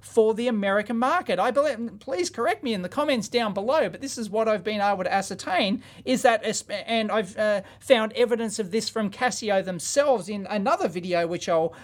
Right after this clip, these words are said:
uh, I just found, which I'll link in, and they got a response from Casio themselves that's saying, "Yeah, this is basically a North American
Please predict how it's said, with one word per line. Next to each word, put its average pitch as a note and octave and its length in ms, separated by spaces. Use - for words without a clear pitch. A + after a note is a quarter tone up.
uh, F3 320
I F#3+ 200
just F3+ 280
found, F3+ 280
which F#3+ 140
I'll E3 160
link F#3+ 300
in, C#4+ 440
and C4 160
they D4+ 140
got C4+ 200
a - 20
response B3+ 420
from A3+ 200
Casio A#3+ 460
themselves B3+ 480
that's A#3 160
saying, B3+ 260
"Yeah, E4 260
this - 260
is G4+ 100
basically B3+ 560
a A3 140
North G#3+ 480
American A3+ 840